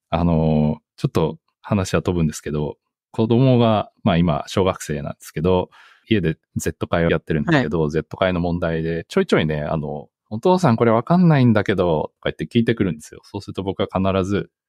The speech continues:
Speaker 1: 「声に出して問題文読んで」
Speaker 2: へえ。
Speaker 1: って言うんですね。で、そうすると、
Speaker 2: はい。
Speaker 1: 声に出して読むってのはどういうことかっていうと、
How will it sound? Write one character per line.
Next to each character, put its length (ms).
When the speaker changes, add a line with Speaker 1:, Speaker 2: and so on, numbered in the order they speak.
Speaker 1:
「声 200
に 100
出 120
し 80
て 260
問 140
題 120
文 100
読 140
ん 40
で」 160
Speaker 2:
へ 60
え。 160
Speaker 1:
っ 40
て 400
言 120
う 20
ん 40
で 60
す 120
ね。 140
で、 60
そ 140
う 20
す 100
る 100
と、 100
Speaker 2:
は 80
い。 20
Speaker 1:
声 260
に 100
出 140
し 100
て 80
読 160
む 80
っ 20
て 140
の 80
は 40
ど 100
う 40
い 20
う 40
こ 80
と 80
か 100
っ 80
て 120
い 60
う 40
と、 260